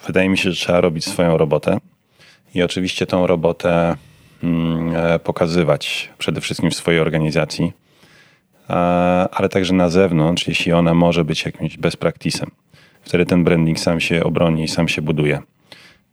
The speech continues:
E, nie należy gdzieś tam budować jakichś wydmuszek, ponieważ te wydmuszki szybko pękają,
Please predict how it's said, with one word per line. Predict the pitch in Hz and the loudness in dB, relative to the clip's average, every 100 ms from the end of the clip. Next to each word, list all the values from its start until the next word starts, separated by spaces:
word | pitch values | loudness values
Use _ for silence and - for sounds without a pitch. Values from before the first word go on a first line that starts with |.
| _ - | _ -4
E, | 85 85 | 0 0
nie | 85 85 | 0 2
należy | 87 87 80 87 80 - - - - | 2 2 2 0 -2 -6 -16 -20 -18
gdzieś | - 85 - | -8 -6 -2
tam | 85 | -2
budować | 80 82 80 - | 0 0 0 -2
jakichś | 87 78 | -2 0
wydmuszek, | 85 87 120 120 87 82 | 2 4 4 4 0 -2
ponieważ | - 85 80 - | -4 -4 -2 -4
te | 80 | -4
wydmuszki | 80 80 80 - 80 | -4 -4 -6 -6 -6
szybko | - - 87 | -6 -4 -2
pękają, | 87 87 98 92 87 | -2 0 2 2 2